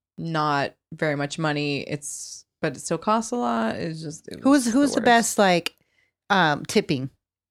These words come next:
Speaker 2: like, restaurant?
Speaker 1: Um, probably Yard House. It was younger people just 'cause the atmosphere it brought with, uh, all the taps,
Speaker 2: I was gonna
Speaker 1: the
Speaker 2: say, it's
Speaker 1: hundred fifty-five
Speaker 2: probably a,
Speaker 1: taps.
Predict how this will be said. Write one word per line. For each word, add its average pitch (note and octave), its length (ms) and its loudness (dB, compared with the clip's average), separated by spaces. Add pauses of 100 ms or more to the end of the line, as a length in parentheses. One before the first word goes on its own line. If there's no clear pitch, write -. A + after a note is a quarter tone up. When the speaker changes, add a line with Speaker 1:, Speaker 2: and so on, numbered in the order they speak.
(340)
Speaker 2:
like, E3 200 0
restaurant? D#3 500 2 (460)
Speaker 1:
Um, C4+ 640 4
probably D#4 840 2
Yard A3 380 2
House. E3 540 0 (220)
It F#3+ 180 0
was F3+ 400 2
younger F#3+ 320 4
people G3+ 580 2
just G3+ 240 -2
'cause G3 160 -4
the F#3 120 2
atmosphere G#3 480 0
it F#3+ 60 -4
brought A3 360 2
with, F3 240 -4
uh, F3+ 40 0
all E3 300 0
the D#3+ 100 -8
taps, F#3 500 -4
Speaker 2:
I A#3+ 60 2
was G#3+ 40 2
gonna - 40 -
Speaker 1:
the F3+ 40 -2
Speaker 2:
say, A#3+ 140 6
it's G3+ 60 6
Speaker 1:
hundred F#3 120 2
fifty-five F3 120 -2 (160)
Speaker 2:
probably G#3 220 4
a, G3 40 6
Speaker 1:
taps. D#3+ 340 2